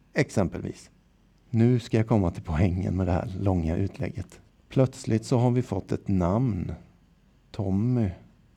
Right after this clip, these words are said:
Som dök upp i fjärde steget. Jag retade mig på honom från början. Men nu inser jag att jag är skyldig honom en ursäkt. För jag har gjort saker mot honom också. Flytta hans namn till åttonde steget.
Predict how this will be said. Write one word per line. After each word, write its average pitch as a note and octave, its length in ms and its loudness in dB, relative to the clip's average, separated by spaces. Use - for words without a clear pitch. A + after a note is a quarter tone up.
Som - 280 -4
dök F#2 240 0
upp F2 220 -2
i F2 40 -4
fjärde F2+ 440 2
steget. F#2 460 -2
Jag G2+ 140 2
retade F#2 320 2
mig F2+ 180 0
på G2+ 140 0
honom G2+ 560 2
från A2 200 -2
början. E2 360 0
Men G#2 140 2
nu F#2+ 180 4
inser A#2 260 2
jag F2 80 2
att - 140 -8
jag E3 120 -2
är - 60 0
skyldig B2 300 -2
honom G#2+ 480 0
en D3+ 120 2
ursäkt. - 400 -4
För - 100 -4
jag F2+ 100 0
har B2 120 2
gjort B2 220 -2
saker G2 280 -4
mot G2 140 0
honom F#2 320 0
också. - 340 -8
Flytta - 460 0
hans A2+ 320 2
namn G#2 340 2
till G#2 340 -4
åttonde G2 500 -2
steget. A2 640 -4